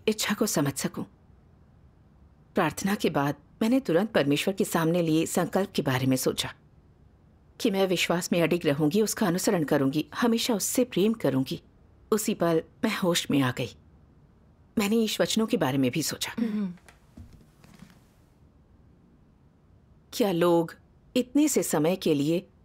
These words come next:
Speaker 1: अपनी देह की इच्छाओं को अलग रखने के काबिल नहीं हैं? कौन सी बातें मनुष्य और परमेश्वर के प्रेम में दरार पैदा कर सकती हैं? कौन है जो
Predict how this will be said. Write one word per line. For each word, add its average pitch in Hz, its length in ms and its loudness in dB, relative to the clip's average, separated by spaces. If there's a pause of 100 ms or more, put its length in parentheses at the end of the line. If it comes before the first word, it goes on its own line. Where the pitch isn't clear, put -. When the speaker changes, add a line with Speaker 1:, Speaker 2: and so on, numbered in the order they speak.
(160)
Speaker 1:
अपनी 233 280 0
देह 185 220 0
की 220 160 -2
इच्छाओं 196 360 -2
को 226 140 0
अलग 170 240 0
रखने 196 280 -2
के 247 140 0
काबिल 202 340 0
नहीं 269 280 2
हैं? 170 160 -6 (480)
कौन 208 200 2
सी 214 180 -2
बातें 165 420 0 (140)
मनुष्य 202 340 0
और 196 80 0
परमेश्वर 156 460 0
के 202 140 0
प्रेम 147 240 0
में 214 140 0
दरार 160 340 0
पैदा 135 220 0
कर 131 140 -2
सकती 143 340 -4
हैं? 165 200 -6 (680)
कौन 180 240 4
है 165 200 2
जो 165 380 0